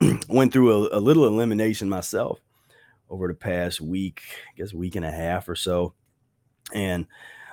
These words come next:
uh, and that was something I learned just watching Brother Air, that it's like, it, your eliminations change. They don't,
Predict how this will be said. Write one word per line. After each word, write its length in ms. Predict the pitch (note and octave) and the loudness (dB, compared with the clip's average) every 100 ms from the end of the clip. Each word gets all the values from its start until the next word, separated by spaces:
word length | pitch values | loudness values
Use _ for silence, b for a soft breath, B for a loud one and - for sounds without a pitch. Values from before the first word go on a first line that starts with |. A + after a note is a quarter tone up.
| - | -4
uh, 120 | F#2+ | 0
and 80 | A2+ | 6
that 140 | G#3 | 8
was 120 | G3+ - | 10 10
something 220 | F#3 D3 | 8 8
I 60 | |
learned 580 | C3+ B2+ C3+ C3 B2+ A#2+ - _ | 6 4 4 4 2 -2 -8 _
just 240 | G#2+ C3+ B2 | -4 -4 4
watching 340 | B2+ C3+ B2 | 6 6 4
Brother 260 | A2+ A#2+ G#2+ | 4 4 4
Air, 320 | A2 B2+ A#2+ | 2 2 2
that 260 | A2 G#2+ - | 2 -2 -2
it's 240 | A2 G#2 | -6 -2
like, 260 | B2 G#2+ - _ _ _ - | -2 -2 -6 _ _ _ -4
it, 160 | A2+ - _ _ _ _ | -4 -6 _ _ _ _
your 420 | B2 B2+ B2+ B2+ | 0 4 6 4
eliminations 920 | A#2+ B2 D3 D3+ C3+ C3+ - A2 G2+ | 2 2 2 4 4 2 0 -4 -6
change. 640 | - - D3+ C#3 G#2+ F2 E2+ | -10 -6 -4 -2 -2 -4 -4
They 140 | G2+ | -4
don't, 280 | A2+ B2 A#2 | -2 -2 -2